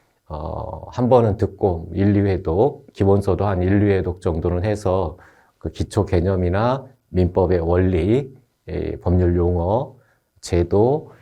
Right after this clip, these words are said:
이런 것들에 대한 기초 지식을 가진 것을 전제로 합니다. 이게 반드시 선행되어야 돼요.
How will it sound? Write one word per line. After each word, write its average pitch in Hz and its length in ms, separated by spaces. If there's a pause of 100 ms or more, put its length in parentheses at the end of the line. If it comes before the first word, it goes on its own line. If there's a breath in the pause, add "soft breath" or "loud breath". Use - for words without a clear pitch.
(120)
이런 151 180
것들에 131 320
대한 113 240
기초 - 300
지식을 101 800 (160)
가진 143 720
것을 127 480
전제로 113 480
합니다. 76 420
이게 107 140
반드시 113 400
선행되어야 117 680
돼요. 104 380